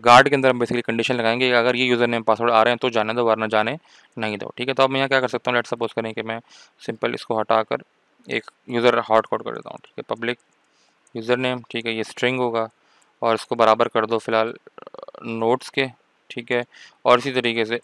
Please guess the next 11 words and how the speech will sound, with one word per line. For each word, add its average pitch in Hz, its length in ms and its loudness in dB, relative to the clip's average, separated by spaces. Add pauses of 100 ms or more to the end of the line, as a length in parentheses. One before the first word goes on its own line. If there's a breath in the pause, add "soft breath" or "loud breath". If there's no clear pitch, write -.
(180)
पब्लिक 117 480 -4 (540)
पासवर्ड 117 480 2
कर 113 140 -2
दो, 110 160 -14 (220)
ठीक 120 220 -12
है, 120 80 -8 (100)
और 113 360 -2
इसको - 260 -8
कर 113 200 -4
दो 113 120 -8
स्ट्रिंग 131 480 -6